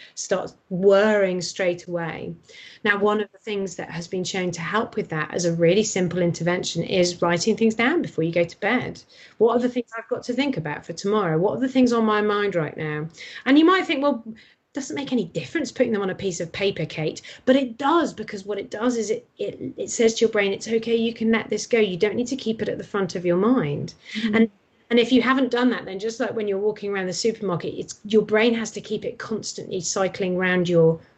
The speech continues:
Speaker 1: working memory.
Speaker 2: Yeah.
Speaker 1: You've actually said it's okay, you can let that go, you can forget it.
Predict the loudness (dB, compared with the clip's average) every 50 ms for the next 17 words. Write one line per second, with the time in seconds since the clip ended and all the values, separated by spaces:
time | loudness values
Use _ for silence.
0 | _ 4 4 4 4 2 -2 -4 -4 -4 -2 -2 -2 -2 -2 -4 -4 -6 -6 -8
1 | -8 -8 -10 -14 -20 -20 -20 -20 -20 -20 -16 -14 -12 -12 -14 -14 _ _ _ _
2 | _ _ _ _ 2 4 4 4 4 2 0 -2 -2 0 0 2 2 2 0 2
3 | 0 0 2 2 0 0 0 -4 -2 0 0 0 0 -2 -6 -8 -8 -4 2 2
4 | 4 4 2 0 -4 -6 -12 -8 -4 -2 -2 -2 -2 -6 -8 -6 -6 -6 -6 -8